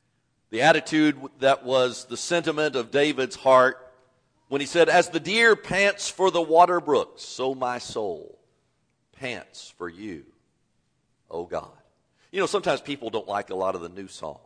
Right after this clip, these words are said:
you know, that I, I don't like those new hymns, and I don't know what I'm singing, you know, and, and it's almost like if, if a song's not at least a hundred years old, we shouldn't be singing it. A lot of times, older people, they object, "Oh, I don't like all the new songs," and,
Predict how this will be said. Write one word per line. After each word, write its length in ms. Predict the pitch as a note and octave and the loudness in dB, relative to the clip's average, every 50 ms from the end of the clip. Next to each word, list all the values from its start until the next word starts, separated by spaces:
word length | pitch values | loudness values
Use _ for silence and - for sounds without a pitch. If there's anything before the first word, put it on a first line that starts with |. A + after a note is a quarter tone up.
| _ _ _ _ - | _ _ _ _ -20
you 120 | - F2 | -20 -20
know, 160 | F2 E2 E2 D#2+ | -20 -16 -14 -10
that 320 | E2+ F2 F2 - _ _ _ _ _ _ _ _ _ _ _ - | -8 -8 -8 -10 _ _ _ _ _ _ _ _ _ _ _ -8
I, 320 | - F2+ F#2+ G2 F#2+ - - - | -6 -4 -4 -2 -4 -6 -6 -8
I 180 | - F#2+ G#2 G2+ | -6 -6 -4 -4
don't 260 | G#2+ G2+ G2+ G2 - _ _ _ _ _ _ _ _ _ _ _ _ _ _ _ _ _ _ _ _ _ _ _ _ - | -4 -6 -8 -8 -14 _ _ _ _ _ _ _ _ _ _ _ _ _ _ _ _ _ _ _ _ _ _ _ _ -20
like 380 | D#2+ F2+ G2+ - G#2+ G2+ - | -16 -14 -12 -12 -12 -14 -12
those 360 | - G#2+ G#2 G2 F2+ - - | -10 -8 -8 -8 -8 -12 -16
new 200 | G2 G#2+ A2 G#2+ | -14 -12 -12 -12
hymns, 400 | F#2+ - - C3 B2 A#2+ A#2+ - | -12 -12 -8 -8 -6 -6 -8 -8
and 80 | A#2 A2 | -8 -6
I 60 | A2+ | -4
don't 180 | C#3+ D3 D3+ D3 | -4 -4 -4 -2
know 80 | D#3 | -4
what 180 | D#3+ D#3 F3 E3+ | -2 -2 -2 -2
I'm 140 | F3 F#3 F#3+ | -4 -6 -8
singing, 640 | - - - C4 C4+ C#4 C4+ A#3 E3+ B2 G#2+ G#2 A#2 | -12 -12 -12 -12 -12 -12 -12 -12 -12 -12 -14 -12 -10
you 80 | B2+ | -6
know, 220 | C#3 D#3 E3+ F3+ E3+ | -2 0 2 2 2
and, 100 | D#3 - - - _ _ - - | 0 -2 -6 -20 _ _ -8 -4
and 260 | E3 E3 E3 D#3+ - | -2 0 0 -2 -2
it's 220 | - F#3+ F3 - | -2 -4 0 2
almost 340 | A#3 B3 A#3+ A3 G#3 - - | 2 4 4 4 0 2 4
like 300 | F#3+ F#3+ F#3 - - - | 6 6 6 4 2 -2
if, 120 | F3 F3 | -4 -2
if 140 | - F3+ D#3+ | -2 -2 -4
a 60 | E3 | -4
song's 360 | D#3 - F#3+ G3+ G#3+ G3+ E3+ C#3+ | -2 2 4 4 4 2 2 0
not 160 | F#3 F#3+ F3+ | 0 2 2
at 120 | F3 C#3 | 0 0
least 240 | F3 F#3+ G3+ - - | -2 -6 -6 -4 -4
a 40 | D#3+ | -2
hundred 320 | D3+ F#3+ F#3 F3+ F3+ D#3+ | -2 -2 -2 -2 -4 -4
years 240 | E3 F3+ F3+ E3+ - | -2 -2 -2 0 2
old, 260 | F#3 G3 G3+ G3 F3 | 2 2 2 2 0
we 100 | E3 E3 | -4 -6
shouldn't 260 | - G#3+ G#3+ G3+ G3+ | -4 -4 -6 -4 -6
be 80 | F#3+ F#3+ | -8 -10
singing 380 | D#3+ - - G#3 G#3 G3+ F#3+ E3+ | -8 -8 -8 -8 -8 -6 -6 -6
it. 100 | D#3 D3 | -6 -6
A 60 | D#3 | -4
lot 200 | E3+ F3 F#3+ F#3+ | -2 0 0 0
of 60 | F3+ | 0
times, 220 | - G3+ G3+ E3+ - - - - | 0 -2 -2 -4 -4 -8 -2 4
older 280 | G3+ G#3 G#3 G3+ G3 | 6 6 8 6 4
people, 360 | G3 - G#3 G3+ F#3+ G3 G3+ | 2 0 -6 -10 -4 -2 -2
they 100 | G3 F#3+ | 0 0
object, 320 | G3+ F#3+ - G#3+ G#3+ G#3+ B3 | -2 -2 0 0 0 0 0
"Oh, 60 | B3 | 0
I 220 | C#4 C4+ C4 C4+ C#4 | 2 4 4 4 4
don't 100 | C#4+ C4+ | 4 2
like 180 | C4 B3+ - | 2 0 0
all 200 | C#4 C4+ C4+ C4+ | 2 2 2 2
the 80 | C4 C#4 | 0 -4
new 60 | C4+ | -6
songs," 520 | - - C4+ C#4 C#4 C4 B3+ A3+ G#3 F3+ F#3+ | -2 0 2 4 4 4 2 0 0 2 0
and, 140 | G#3+ - | 0 0